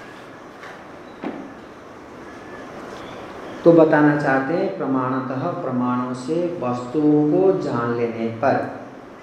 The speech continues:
प्रवृत्ति प्रतिपत्तो जान लेने पर,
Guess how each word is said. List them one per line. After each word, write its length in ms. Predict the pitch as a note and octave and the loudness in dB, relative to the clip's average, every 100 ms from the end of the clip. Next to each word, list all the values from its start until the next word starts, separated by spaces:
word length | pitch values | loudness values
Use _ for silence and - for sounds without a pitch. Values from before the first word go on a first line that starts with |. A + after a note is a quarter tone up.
| - - - - - - - - - - - - - - - - - - | -18 -18 -18 -18 -18 -20 -20 -20 -20 -20 -20 -20 -20 -20 -20 -20 -18 0
प्रवृत्ति 440 | E3+ E3 E3 F3 | 2 4 2 2
प्रतिपत्तो 960 | D#3 - - - - D3+ D3+ G3 B3 C4+ | 0 -2 -4 -8 -6 -4 -2 2 2 2
जान 240 | B2+ A#2+ | 0 0
लेने 280 | A#2+ A#2+ A#2 | 0 -2 -4
पर, 680 | A#2 G#2+ G#2 A#2 E3+ A3+ | -6 -6 -4 -4 -4 -6